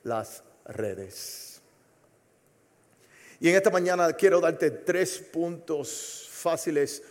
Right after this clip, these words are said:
sobre la ansiedad. Y lo primero que quiero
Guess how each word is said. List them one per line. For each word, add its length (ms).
sobre 440
la 280
ansiedad. 680
Y 80
lo 120
primero 400
que 160
quiero 480